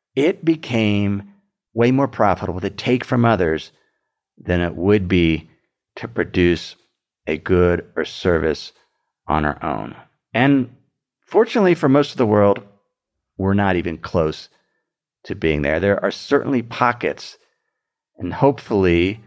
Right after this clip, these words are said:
trust prevails so those pockets don't grow over time. That is episode two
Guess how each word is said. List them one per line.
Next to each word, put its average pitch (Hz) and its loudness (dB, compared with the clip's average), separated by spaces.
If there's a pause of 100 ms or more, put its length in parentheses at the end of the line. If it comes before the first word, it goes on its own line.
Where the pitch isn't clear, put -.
(640)
trust - -4
prevails 95 0 (140)
so - -6
those 90 -2
pockets - -6
don't 85 -10
grow 80 -4 (400)
over 73 -6
time. - -12 (600)
That - 0 (160)
is 101 2 (160)
episode 90 -2 (180)
two 101 -4